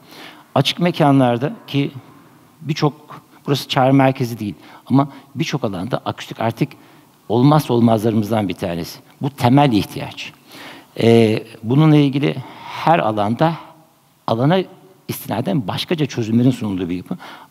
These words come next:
Akustiği çok ciddiye aldığımız, Türkiye'de de bir buçuk, iki yıldır yoğunlaşmaya başladığımız bir yerdeyiz. Ee, bunlar bitirdiğimiz projelerden bazı örnekler arkadaşlar. İkincisi,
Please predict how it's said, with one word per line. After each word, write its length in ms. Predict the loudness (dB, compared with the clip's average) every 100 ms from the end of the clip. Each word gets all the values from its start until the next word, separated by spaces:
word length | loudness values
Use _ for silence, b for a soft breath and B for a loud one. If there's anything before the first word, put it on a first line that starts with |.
| -6
Akustiği 340 | -6 -4 -4
çok 300 | -2 -6 -6
ciddiye 340 | -10 -8 -2
aldığımız, 520 | 0 0 0 0 0 -8 B B B
Türkiye'de 380 | -10 -4 -2 0
de 160 | 0 0
bir 120 | -2
buçuk, 180 | -4 -6
iki 200 | -2 0
yıldır 300 | 0 -2 -6 B B B
yoğunlaşmaya 600 | 0 4 6 4 4 0
başladığımız 420 | 0 -2 0 0 2
bir 60 |
yerdeyiz. 520 | 2 2 -2 -12 -16 -20 -20 -20 _ _ _ _ _ _ -20 _ B B B B -4
Ee, 280 | -2 0 -2
bunlar 320 | 2 4 4
bitirdiğimiz 440 | 2 0 2 2 2
projelerden 560 | -2 0 0 2 0
bazı 280 | 2 2 0
örnekler 320 | -2 -4 -4
arkadaşlar. 600 | -6 -4 -6 -8 -6 -8 -10 _ _ _ _ _ _ _ _ _ _ _ _ _ _ _ _ _ -20 -20 -20 -20 -20 -20 -18 B B _ _ _ _ _ _ _ _ _
İkincisi, 600 | 0 4 4 4 0 0